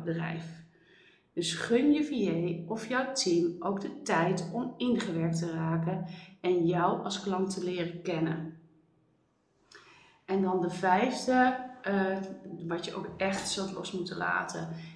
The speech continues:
is dat een V A een mannetje is van alles. En heel eerlijk, moet jij dat niet alleen als klant loslaten, maar er moeten ook veel V A's dat loslaten.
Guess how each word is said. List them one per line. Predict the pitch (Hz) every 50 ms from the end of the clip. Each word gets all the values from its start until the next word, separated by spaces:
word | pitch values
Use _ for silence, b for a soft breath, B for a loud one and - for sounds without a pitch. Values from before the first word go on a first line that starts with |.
| B
is | - 202 196
dat | - 196 196 190
een | 190 185
V | - - 202
A | 196 190 196 190 190 196 202 202 - -
een | 196 196
mannetje | 185 180 175 175 175 170 - - - -
is | 175 170 - -
van | - -
alles. | - 170 165 170 165 165 - - - - B B B B B B B -
En | 190
heel | - - 233 240 262 254 233
eerlijk, | 202 190 190 196 - - - - - - - - - _
moet | - 233 214 -
jij | - 220 190 170
dat | 185 185 202
niet | 202 190 - 185
alleen | 185 190 185 180 170
als | 165 165 - -
klant | - - 220 214 233 226 226 214 - 190
loslaten, | 190 196 196 190 190 180 180 170 170 170 - 175 170 190
maar | 185 170 175 180
er | 175 180
moeten | 175 196 190 190 196 - -
ook | 196 190 -
veel | - - 214 202 214 202
V | - - -
A's | 190 180 175 170 170 165 165 - - -
dat | - 185 180 165
loslaten. | 170 170 165 - 165 165 165 160 165 - - - - - -